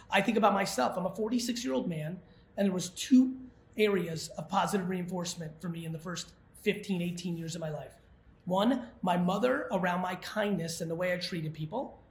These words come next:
And two, the world of business. When I sold lemonade,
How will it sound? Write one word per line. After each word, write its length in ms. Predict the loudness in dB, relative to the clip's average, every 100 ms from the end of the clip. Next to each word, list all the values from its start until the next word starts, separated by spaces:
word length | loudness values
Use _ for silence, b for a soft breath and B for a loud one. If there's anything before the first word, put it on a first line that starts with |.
| -14 -4
And 200 | -2 -2
two, 460 | 0 2 2 0 -4 -20 -20 -20 -20 -20 -4
the 240 | -2 0 -2 -10 -4
world 420 | 2 4 4 0
of 260 | -4 -4 -4
business. 580 | -4 -6 -12 -12 -12 -14 -10
When 140 | -4
I 80 | -2
sold 420 | -2 0 0 2
lemonade, 560 | 2 0 2 -2 -4 -8